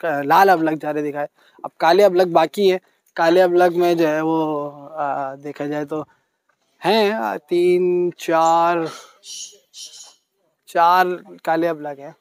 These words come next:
चार है ना काले अलग, कम है। फिर हम ये होगा काला वाला भी सिम-, वो भी दिखा देंगे उसी में ही। और, अ, बाकी भी इंशाल्लाह।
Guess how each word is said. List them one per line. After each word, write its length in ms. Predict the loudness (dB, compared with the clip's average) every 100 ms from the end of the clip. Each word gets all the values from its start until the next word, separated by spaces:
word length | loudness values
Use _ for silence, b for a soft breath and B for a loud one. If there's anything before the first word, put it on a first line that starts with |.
| _ _
चार 280 | 4 6 8
है 80 | 6
ना 160 | 6 6
काले 200 | 6 6
अलग, 280 | 6 4 2 _ _ _ _ _ _ _
कम 200 | 2 6
है। 120 | 6 6
फिर 120 | 8
हम 160 | 6 8
ये 80 | 8
होगा 320 | 10 8 6
काला 300 | 6 8 8
वाला 220 | 6 6
भी 120 | 4
सिम-, 280 | 2 0 2
वो 120 | 2
भी 100 | 2
दिखा 280 | 0 2 2
देंगे 220 | 2 0
उसी 240 | 0 0 0
में 100 | 0
ही। 100 | -2 -14 -20 _ -20 -20 _ -4
और, 520 | -2 0 0 -2 -2
अ, 480 | -4 -2 -2 -2 -6 -16 -6
बाकी 260 | -4 -2 0
भी 120 | 2
इंशाल्लाह। 440 | 2 2 2 2